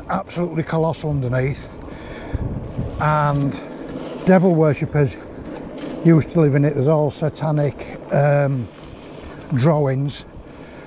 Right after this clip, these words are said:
sprayed on walls, and it's very well publicised about what went on, and it all got blocked off when a lad from Hull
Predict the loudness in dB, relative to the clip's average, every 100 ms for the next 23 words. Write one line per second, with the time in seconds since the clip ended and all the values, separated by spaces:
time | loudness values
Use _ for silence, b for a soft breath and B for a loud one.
0 | -14 -2 2 4 2 0 0 2 2 0
1 | -2 -6 0 2 2 2 0 -2 -2 -2
2 | -2 -2 0 -2 -2 -2 0 2 0 -2
3 | -10 -20 -20 B B B B 2 2 2
4 | 0 0 -2 -6 B B B B B B
5 | 0 2 4 2 2 -2 0 0 -2 -2
6 | -2 -2 -2 0 0 0 -4 -6 -2 0
7 | 0 -2 -2 0 0 2 0 -2